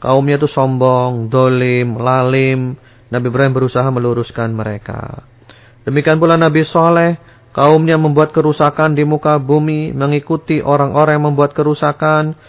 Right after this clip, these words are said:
Lalu Nabi Soleh berdakwah mengingkari mereka. Demikian pula Nabi Lut, memerangi kaumnya yang melakukan penyelewengan seksual, yaitu homoseksual menyebar di antara mereka, diluruskan.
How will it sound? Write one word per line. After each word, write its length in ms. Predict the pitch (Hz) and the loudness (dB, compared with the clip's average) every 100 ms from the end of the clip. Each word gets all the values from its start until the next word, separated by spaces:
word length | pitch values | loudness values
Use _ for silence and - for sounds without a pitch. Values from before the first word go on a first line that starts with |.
| - _ | -20 _
Lalu 180 | 135 135 | -2 0
Nabi 180 | 131 127 123 | 0 0 -2
Soleh 260 | 131 131 123 | 0 0 -2
berdakwah 480 | 120 117 - 123 117 | -2 -2 0 -2 -2
mengingkari 480 | 120 113 110 110 110 | -4 -4 -6 -6 -6
mereka. 640 | 110 110 - 113 - 117 - - - - _ 120 | -6 -8 -8 -10 -8 -10 -14 -20 -20 -20 _ -4
Demikian 320 | 135 139 151 | -2 2 2
pula 200 | 165 165 | 4 4
Nabi 240 | 160 151 160 | 2 2 2
Lut, 400 | 175 175 160 - - - - _ | 2 2 0 -6 -20 -20 -20 _
memerangi 640 | 147 160 160 156 156 165 160 | 0 2 4 4 4 2 0
kaumnya 720 | 160 156 165 170 175 170 170 | 2 4 4 2 0 0 -2
yang 200 | 147 147 | -2 -2
melakukan 480 | 151 156 151 156 160 | 0 0 0 -2 -2
penyelewengan 720 | 156 156 156 156 156 156 160 | -2 0 2 2 2 0 -2
seksual, 840 | 151 156 - - 160 151 143 143 156 - - - - - - - _ _ - | -2 -4 -4 -2 2 2 2 -2 -8 -18 -20 -20 -20 -20 -20 -20 _ _ -2
yaitu 360 | 170 147 190 | 0 2 4
homoseksual 1000 | 170 147 160 165 160 160 - 165 165 160 | 4 4 4 2 2 0 0 2 4 4
menyebar 480 | 147 147 143 147 151 | 2 0 2 2 2
di 80 | 135 | 0
antara 360 | 135 139 135 131 | -2 -2 -2 -2
mereka, 520 | 131 135 131 135 131 | -4 -6 -6 -6 -4
diluruskan. 880 | 123 120 120 120 - - 110 107 | -4 -4 -4 -8 -10 -10 -10 -10